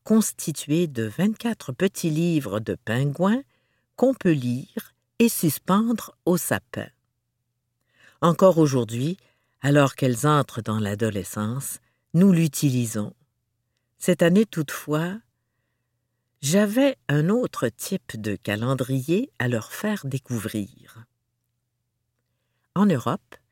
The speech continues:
la maison d'édition Ozu a allié littérature et calendrier avec un concept total. Leur roman de Noël propose une histoire séparée en vingt-quatre parties,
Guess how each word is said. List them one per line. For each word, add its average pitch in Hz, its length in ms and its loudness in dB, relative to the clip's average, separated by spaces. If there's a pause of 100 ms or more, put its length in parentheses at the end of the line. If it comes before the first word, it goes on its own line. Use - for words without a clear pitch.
(360)
la 143 140 4
maison 175 380 4
d'édition 151 840 0
Ozu 135 600 2 (1080)
a 120 300 -2
allié 156 540 0
littérature 180 840 -2
et 131 80 2
calendrier 120 880 -2 (220)
avec 147 320 -2
un 117 160 -4
concept - 800 -8 (100)
total. 185 640 -6 (1000)
Leur 139 360 4
roman 214 320 2
de 143 160 0
Noël 120 480 -2
propose 175 800 -6 (540)
une 160 160 4
histoire 143 720 -2
séparée 151 720 -2
en 110 160 -6
vingt-quatre 180 680 -2
parties, - 560 -8